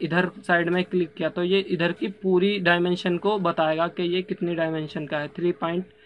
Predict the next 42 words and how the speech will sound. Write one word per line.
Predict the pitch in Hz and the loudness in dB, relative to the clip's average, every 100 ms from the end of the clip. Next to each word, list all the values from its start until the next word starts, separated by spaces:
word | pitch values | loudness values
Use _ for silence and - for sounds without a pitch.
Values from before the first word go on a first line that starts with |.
| - - - - 170 | -20 -20 -20 -4 2
eight | 175 175 | 2 4
inches | 180 175 180 160 | 0 2 0 0
का | - 160 | -2 -2
है | 220 156 | -2 -6
ये, | 151 | -4
ठीक | 190 185 | -2 -2
है। | 175 - _ _ - - - | -2 -6 _ _ -20 -18 -14
उसके | - 175 | -4 2
अलावा | 170 170 170 | 6 6 4
हम | 180 180 | 2 0
इस | - - - 175 | -2 -12 -10 -2
dimension | 160 165 170 170 185 165 | 2 2 2 0 -2 0
पर | 175 | -2
click | 180 180 185 | 0 -2 0
कर | 175 | -2
देते | 170 - | -2 -2
हैं | 180 | -4
तो | 180 185 | -2 0
ये | 190 185 | 2 2
इस | 165 | 2
dimension | 160 170 170 170 180 | 0 2 0 0 -2
को | 170 180 | 0 0
हम | 175 | 0
बीच | 175 175 | 0 0
में | 175 | -2
को | - | -2
ला | 170 165 | 0 0
सकते | - - 165 | -2 -10 -8
हैं | 170 220 - - | -6 -8 -8 -4
और | 165 | -2
ये | 170 | 0
बता | 160 160 151 | 0 0 0
देगा | 156 190 | 0 -2
point | 196 165 185 196 | 0 -2 -2 -2
seven | - 160 170 | 0 2 2
nine | 165 160 160 | 0 0 0
inches | 160 156 160 - | -2 -2 -4 -2
का | 175 | -2
है | 151 135 143 | 0 -4 -12
ये, | - 185 - | -14 -16 -6
ठीक | 190 | -2
है। | 185 | -2